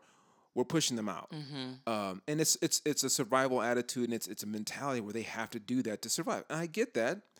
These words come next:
Speaker 1: But at the same time, like, there's people who are, you know, you know, allies to us, white folks who, who see our struggle and
Speaker 2: Mm-hmm.
Speaker 1: understand it, um,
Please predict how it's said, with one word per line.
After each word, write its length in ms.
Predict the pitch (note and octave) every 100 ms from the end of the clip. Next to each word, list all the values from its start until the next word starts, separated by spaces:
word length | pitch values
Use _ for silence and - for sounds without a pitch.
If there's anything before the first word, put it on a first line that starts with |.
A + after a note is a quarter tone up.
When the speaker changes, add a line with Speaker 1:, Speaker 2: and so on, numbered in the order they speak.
| _ - -
Speaker 1:
But 80 | B3+
at 40 |
the 80 | B3
same 260 | A#3 G#3+ G3+
time, 340 | A3+ G#3+ F#3+
like, 240 | F3+ F3 - _ _ - -
there's 180 | D3+ D3
people 280 | F#3 F#3 D3+
who 280 | D#3 C#3+ -
are, 420 | B2+ A#2+ A2 G#2 F#2+
you 80 |
know, 300 | A#2+ G2+ F#2 F#2 _ _ _ _ _ _ _ _ -
you 80 | G#2
know, 60 | A2
allies 420 | B2+ C3 A#2 A#2
to 180 | - A#2
us, 160 | A2
white 200 | A2+ A2
folks 220 | - A2+ -
who, 220 | A#2 G#2+
who 220 | A#2 A2
see 200 | G#2 B2 A#2
our 80 |
struggle 320 | G#2+ - G#2+ G#2
and 80 |
Speaker 2:
Mm-hmm. 80 | G2+
Speaker 1:
understand 440 | G2+ G2+ A#2 A2+ G#2+
it, 140 | G#2 - - - - _ -
um, 400 | G#2+ F#2+ F#2